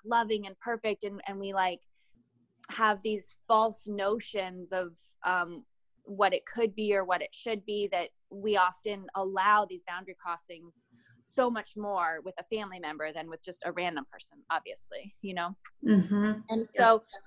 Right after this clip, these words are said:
Speaker 1: learning <clears throat> what is, what is your value and what is sacred to you,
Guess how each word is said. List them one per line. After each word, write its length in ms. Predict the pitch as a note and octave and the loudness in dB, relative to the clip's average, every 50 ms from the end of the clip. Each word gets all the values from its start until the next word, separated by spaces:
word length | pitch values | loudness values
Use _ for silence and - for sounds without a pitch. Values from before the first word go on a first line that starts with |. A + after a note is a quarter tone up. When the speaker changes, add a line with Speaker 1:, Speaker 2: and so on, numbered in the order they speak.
| - - - - - - | -20 -20 -20 -20 -12 -8
Speaker 1:
learning 720 | A#3+ A#3+ B3 C4 C#4 C#4+ D4+ D#4+ E4 D#4+ E4 E4 E4 D#4+ C4+ - - - | -4 0 4 6 6 8 6 6 4 2 -2 -4 -4 -6 -6 -10 -12 -8
<clears throat> 320 | - D4 C4+ B3+ B3+ A3+ A3 | -6 -4 -4 -4 -4 -6 -4
what 400 | A3+ B3 A#3+ A#3+ C4+ E4 F#4 F#4 - - | 0 2 2 4 4 2 0 -2 -4 -6
is, 220 | D4+ D4 C#4+ A#3+ - - - - - - - _ _ - | -6 -4 -4 -6 -8 -12 -20 -20 -20 -20 -20 _ _ -14
what 440 | A3+ G#3+ G#3+ A#3+ C4+ D4 E4+ F4+ - - - | -10 -6 0 2 4 4 4 2 0 -2 -2
is 220 | C#4+ C#4 A3+ G#3+ | -2 -2 -2 -2
your 520 | A3 G#3 G#3 A#3+ A3+ A#3 B3 C4+ C#4+ D4+ B3 G#3 | -4 -2 2 4 4 6 6 4 2 0 -2 -4
value 460 | F#3+ E3+ D#3+ D#3 - - - - - - - - - - - _ _ _ _ _ - - - - - - - - | -4 -2 -2 -2 -4 -8 -14 -20 -20 -18 -20 -20 -20 -20 -20 _ _ _ _ _ -20 -20 -20 -20 -20 -12 -8 -6
and 100 | B3 B3 | -4 -4
what 340 | B3 A3+ A3+ B3+ C4 C#4+ D4+ - | -4 0 2 4 4 4 2 -2
is 140 | D#4 D#4 C4+ - _ _ - | -8 -14 -14 -16 _ _ 2
sacred 380 | C4+ C4+ C4+ - C4+ B3+ A#3+ - | 2 2 2 0 -2 -4 -4 -4
to 120 | - - A#3 | -6 -10 -10
you, 560 | A3 G3+ A3+ C4+ D4+ C#4+ B3 G3 F3 D#3+ | -8 -8 -8 -4 -2 0 0 0 -2 -4